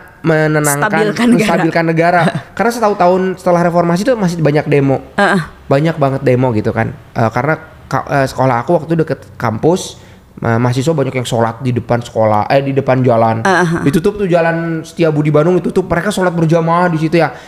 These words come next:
Speaker 1: Masih terjadi kayak gitulah. Eh, bapak aku kalau pergi ke pasar gitu kan, bapak aku dulu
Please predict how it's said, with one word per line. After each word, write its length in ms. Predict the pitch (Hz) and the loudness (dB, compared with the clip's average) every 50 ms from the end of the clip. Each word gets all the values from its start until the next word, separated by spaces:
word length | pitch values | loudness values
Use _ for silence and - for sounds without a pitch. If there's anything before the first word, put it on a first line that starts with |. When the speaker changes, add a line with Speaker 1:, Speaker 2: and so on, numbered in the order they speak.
| - - | -14 -6
Speaker 1:
Masih 240 | - 151 151 160 156 | -2 0 0 0 0
terjadi 300 | - 143 143 143 139 139 135 | -2 0 0 0 0 0 0
kayak 180 | 143 135 135 131 | 0 0 0 0
gitulah. 320 | 135 - 156 143 127 120 - - - - - - - - _ _ - | -2 0 0 0 0 0 -2 -8 -18 -20 -20 -20 -20 -20 _ _ -4
Eh, 160 | - 117 123 | -2 0 0
bapak 400 | 123 127 123 - 123 120 123 127 | 2 0 0 0 0 -2 -2 -2
aku 40 | 156 | -4
kalau 500 | 156 151 139 131 131 131 131 131 131 123 | -2 0 2 2 4 4 4 4 2 2
pergi 240 | - - 131 123 123 | 0 -4 -4 -4 -4
ke 160 | 123 - - | -4 -4 -4
pasar 640 | - 120 123 - 151 147 151 151 151 151 156 151 135 | -2 -2 -2 -2 0 0 0 0 0 0 -2 -4 -8
gitu 160 | 135 127 131 | -8 -6 -2
kan, 80 | 135 135 | -2 0
bapak 320 | 135 131 120 131 127 123 | 0 0 2 2 0 0
aku 80 | 151 160 | 2 2
dulu 200 | 147 151 156 | 2 4 2